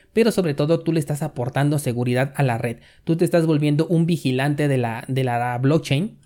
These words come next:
en donde cualquier cosa que le quieran hacer a nuestra red, tu nodo se va a encargar de decir, "¿Sabes qué? Esta moneda no pasa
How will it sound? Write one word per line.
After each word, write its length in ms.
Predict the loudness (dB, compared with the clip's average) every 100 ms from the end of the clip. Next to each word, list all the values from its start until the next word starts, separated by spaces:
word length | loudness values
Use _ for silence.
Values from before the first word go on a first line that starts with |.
| -2
en 140 | 4
donde 200 | 6 4
cualquier 400 | 4 2 0 2
cosa 240 | 0 0 0
que 140 | -2
le 160 | -2 -2
quieran 260 | 0 0
hacer 240 | -2 0 0
a 60 |
nuestra 280 | 0 -2 -2
red, 200 | 0 0
tu 160 | -2 0
nodo 340 | 2 2 2
se 140 | -2 -2
va 120 | -2
a 40 |
encargar 400 | -2 -2 -2 0
de 100 | -2
decir, 300 | -4 -2 -4
"¿Sabes 260 | -4 -6 -2
qué? 200 | -2 -2
Esta 220 | -4 -2
moneda 340 | -2 0 0 0
no 180 | -2
pasa 360 | -2 -2 -2